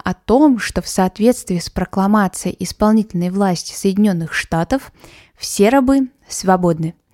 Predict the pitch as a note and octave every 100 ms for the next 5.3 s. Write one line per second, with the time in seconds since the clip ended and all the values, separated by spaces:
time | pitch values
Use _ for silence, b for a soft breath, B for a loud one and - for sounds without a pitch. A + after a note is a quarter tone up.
0 | b b b b b - E4 D4 B3+ A#3+
1 | A#3 A#3 A#3 A#3+ A3+ - B3+ - - A3+
2 | G3+ B3+ C#4 C4 B3+ A3+ G#3+ G#3+ - -
3 | F3 - F#3 A3 A#3+ - - G3 - G3+
4 | A3 - - A#3 C#4 - - G3+ F#3 -
5 | - -